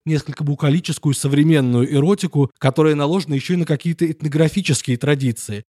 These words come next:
Вот так любят женщины марийские, да, вот так любят какие-нибудь ещё. Он очень любит говорить о разных обычаях и почти выдуманных фольклорных практиках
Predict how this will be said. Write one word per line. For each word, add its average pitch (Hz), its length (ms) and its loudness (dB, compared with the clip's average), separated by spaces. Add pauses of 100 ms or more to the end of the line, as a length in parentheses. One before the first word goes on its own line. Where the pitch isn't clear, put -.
(120)
Вот 185 360 0
так 175 260 -2
любят 156 440 2 (200)
женщины 151 640 -2
марийские, 139 720 0
да, 123 160 -2
вот 139 220 -2
так 180 200 0
любят 156 300 0 (140)
какие-нибудь 156 500 -2
ещё. 147 420 -2
Он 143 220 -4
очень 139 280 -6
любит 143 280 -4
говорить 139 460 -4
о 131 500 2
разных 139 500 -2
обычаях 135 680 -2
и 135 200 -6
почти 135 440 -10
выдуманных 131 420 -6
фольклорных 131 540 -4
практиках 139 640 -4